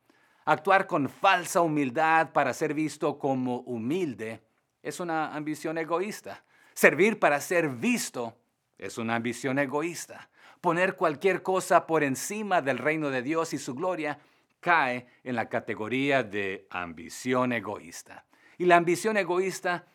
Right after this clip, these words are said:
es el pozo donde brotan los amargos celos. Como iglesia,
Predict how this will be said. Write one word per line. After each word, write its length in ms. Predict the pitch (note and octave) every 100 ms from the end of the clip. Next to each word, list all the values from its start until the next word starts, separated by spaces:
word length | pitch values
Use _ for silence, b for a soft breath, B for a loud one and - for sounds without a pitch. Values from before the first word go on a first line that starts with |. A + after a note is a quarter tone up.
| b
es 220 | F3 F3
el 140 | D3+ C#3+
pozo 520 | F#3+ G3 F3 G3 F3
donde 480 | D3+ D3+ D3 C3 C3+
brotan 640 | B2+ - G#3+ G#3 F#3+ E3
los 160 | C3+ C#3+
amargos 440 | C3+ D3+ C3+ C3+
celos. 540 | D3 D3 - - - _ _ _ _ _ _ _
Como 200 | D#3 F3+
iglesia, 580 | F3+ D#3+ - D#3+ D#3+